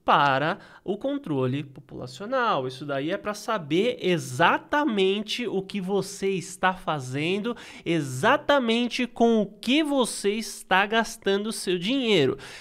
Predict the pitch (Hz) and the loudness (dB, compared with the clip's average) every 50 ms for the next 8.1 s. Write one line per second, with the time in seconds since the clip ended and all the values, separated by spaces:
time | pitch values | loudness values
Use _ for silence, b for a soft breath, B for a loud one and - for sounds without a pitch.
0 | B B - 190 190 190 214 262 285 294 285 269 - - - - 139 131 - B | B B 4 6 6 8 8 6 4 4 2 2 0 -2 0 2 2 2 0 B
1 | B B B B 175 185 196 196 202 196 190 - - - 262 285 302 247 151 123 | B B B B 0 0 2 2 2 0 0 0 -2 -2 0 2 2 2 2 2
2 | 120 - 131 143 139 139 135 139 147 143 143 139 135 - - 214 254 262 220 180 | 0 -2 -4 -4 -2 0 0 0 0 2 2 2 0 0 0 0 2 2 2 0
3 | 180 160 165 139 139 156 180 180 160 139 180 247 320 349 330 330 - 240 240 262 | 0 0 0 0 2 4 4 4 4 2 0 0 0 0 -2 -2 0 2 2 4
4 | 262 254 233 202 180 - 196 190 185 185 190 - 180 180 180 175 170 165 165 - | 4 2 0 0 2 6 6 6 6 6 4 4 4 6 6 6 4 0 -2 -6
5 | 143 - 135 127 127 - 131 - - 127 127 127 131 151 220 294 302 262 190 185 | -10 -10 -12 -14 -14 -14 -16 -16 -14 -12 -10 -8 -6 -6 -4 -4 -4 -4 -6 -4
6 | 190 185 190 196 180 165 156 160 156 139 127 - 127 127 - - 139 131 - - | -2 0 0 2 0 0 -2 -2 -4 -4 -4 -4 -8 -8 -8 -10 -10 -10 -8 -6
7 | 147 139 147 147 151 - - - - - 226 240 254 247 214 190 180 180 - 131 | -6 -4 -4 -4 -6 -6 -6 -4 -2 2 2 4 4 4 2 2 0 0 -4 -4
8 | 127 | -4